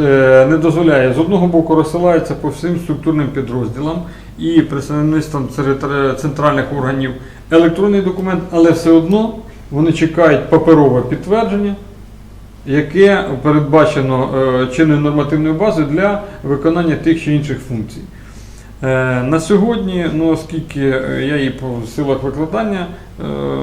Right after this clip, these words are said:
займався саме такими питаннями дисципліни, я вважаю, що ми можемо, е, зробити, зокрема, як варіант, це, е,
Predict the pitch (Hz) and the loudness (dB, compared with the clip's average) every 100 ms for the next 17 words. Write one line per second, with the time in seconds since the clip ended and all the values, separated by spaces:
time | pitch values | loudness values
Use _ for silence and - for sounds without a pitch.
0 | 135 131 131 127 123 123 147 156 151 147 | -6 -6 -8 -8 -8 -2 0 2 0 -2
1 | 135 147 143 135 135 - 135 127 139 143 | -6 -4 -2 -2 -4 -2 -2 -2 -4 -4
2 | 185 170 151 135 135 - - 147 139 139 | -4 -2 -4 -4 -6 -8 -6 -4 -4 -6
3 | 143 - - 151 175 175 170 175 160 - | -10 -16 -10 -4 -2 0 0 0 0 -2
4 | 165 156 139 - - - - - - - | -2 -2 -2 -10 -18 -20 -20 -20 -20 -20
5 | - - 156 175 175 147 110 117 113 110 | -20 -12 -4 0 2 2 0 -4 -4 -6
6 | - - - - 135 123 120 120 120 117 | -8 -16 -20 -12 -6 -2 0 0 0 -2
7 | 120 120 123 - - 123 123 127 151 151 | 0 -2 -4 -8 -12 -12 -10 -4 -2 0
8 | 196 190 151 139 139 156 165 170 160 - | 0 0 0 -2 -2 0 0 -2 -4 -6
9 | - - - 143 139 147 156 170 165 - | -16 -20 -8 -6 -2 2 4 4 0 -2
10 | 143 139 135 131 131 131 123 | 0 4 4 4 2 2 2